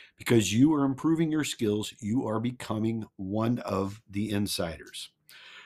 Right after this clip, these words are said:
Real estate O T C bought for a hundred and seventy-four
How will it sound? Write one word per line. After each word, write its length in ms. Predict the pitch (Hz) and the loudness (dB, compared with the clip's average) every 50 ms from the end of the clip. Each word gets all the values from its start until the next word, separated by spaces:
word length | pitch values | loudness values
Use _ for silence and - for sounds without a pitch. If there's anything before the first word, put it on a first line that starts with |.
| - _ _ - - | -20 _ _ -2 2
Real 180 | 107 127 147 | 4 6 6
estate 380 | 165 160 - - 147 135 139 131 | 6 4 4 6 8 8 10 10
O 160 | 131 131 135 | 8 6 6
T 240 | 131 131 - 139 139 | 4 4 2 2 4
C 440 | 127 - - 117 104 98 98 107 - _ _ _ _ _ _ _ _ _ _ _ _ _ _ _ _ _ - - _ _ _ _ _ - - - - - _ _ _ _ - - - | 4 2 2 2 2 2 2 0 -6 _ _ _ _ _ _ _ _ _ _ _ _ _ _ _ _ _ -20 -20 _ _ _ _ _ -20 -20 -20 -20 -20 _ _ _ _ -20 -20 -20
bought 400 | - - 87 - 101 113 - - _ _ _ _ _ _ _ | -20 -14 -8 -4 -4 -4 -4 -6 _ _ _ _ _ _ _
for 200 | - - 92 80 | -12 -10 -8 -8
a 40 | 82 | -8
hundred 560 | - - - 98 113 113 120 131 127 120 - - | -10 -10 -8 -6 -4 -2 0 0 0 0 -2 -6
and 160 | 107 92 87 | -8 -6 -6
seventy-four 1600 | 87 - - - - 98 95 95 101 101 98 107 107 107 104 104 98 95 _ _ _ - 92 82 80 82 85 85 82 85 82 82 | -4 -4 -4 -2 0 0 0 0 0 0 0 0 -2 -2 -4 -6 -10 -14 _ _ _ -10 -8 -8 -6 -6 -6 -4 -4 -6 -6 -8